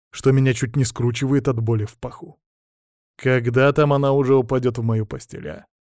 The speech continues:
Я же сдохну до того, как это случится. А у тебя? Братья, сестры? Брат, тоже пятнадцать. Как ты там сказал? Та еще заноза в заднице, но он у меня рыцарь,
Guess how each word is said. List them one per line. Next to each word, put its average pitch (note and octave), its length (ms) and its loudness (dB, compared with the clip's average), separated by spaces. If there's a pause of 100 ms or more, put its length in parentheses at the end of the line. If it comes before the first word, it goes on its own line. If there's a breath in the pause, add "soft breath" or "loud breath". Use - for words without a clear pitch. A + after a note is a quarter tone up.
(180)
Я G#3 220 -2
же A#3 180 -2
сдохну F#3 540 0
до D3 120 0
того, E3 360 4
как C3+ 180 -6
это B2 220 -4
случится. - 640 -12 (800)
А C3 120 2
у B2+ 60 4
тебя? A#2 420 -4 (400)
Братья, A2+ 640 -4
сестры? - 540 -6 (420)
Брат, E3 600 -8
тоже F#3 260 -4
пятнадцать. - 800 -12 (1000)
Как D#3+ 240 -2
ты G3+ 80 -2
там F#3+ 180 -6
сказал? F#3 480 -10 (140)
Та E3 200 4
еще D#3+ 260 2
заноза D#3 340 2
в D3+ 60 0
заднице, C3+ 580 -4
но F#3 160 0
он F3+ 100 4
у E3+ 40 2
меня D#3+ 260 0
рыцарь, D3 400 -8